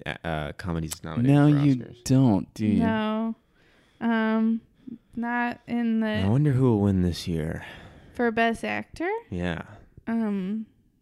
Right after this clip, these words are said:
Speaker 3: not Tom.
Speaker 1: I'm hearing some
Speaker 2: I
Speaker 1: buzz
Speaker 2: feel
Speaker 1: about
Speaker 2: like,
Speaker 1: Uncut
Speaker 2: I feel,
Speaker 1: Gems.
Speaker 2: I feel like this year has been, uh,
Speaker 3: Uncut Gems.
Speaker 2: <laughs> has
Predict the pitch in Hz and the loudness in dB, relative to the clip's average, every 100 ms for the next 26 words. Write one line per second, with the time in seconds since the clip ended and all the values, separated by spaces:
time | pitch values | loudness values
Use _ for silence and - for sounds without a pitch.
0 | 262 233 233 226 _ 214 214 208 - 95 | -10 -6 -6 -8 _ -8 -6 -6 -6 -6
1 | 95 98 92 92 92 170 226 240 98 - | -4 -4 0 0 4 6 6 4 0 0
2 | - - 196 190 - - 147 240 220 107 | -2 2 4 4 2 -2 0 4 4 2
3 | 104 107 - - - - - - 113 101 | 0 -4 -6 -16 -20 -20 -20 -10 -6 0
4 | 104 98 92 92 - 87 78 240 - 82 | 2 2 0 -4 -2 -2 0 0 2 4
5 | - - - 440 - 440 453 453 453 453 | 4 4 8 10 10 10 12 12 12 10
6 | - - - - 107 110 143 | 8 4 2 0 -2 2 4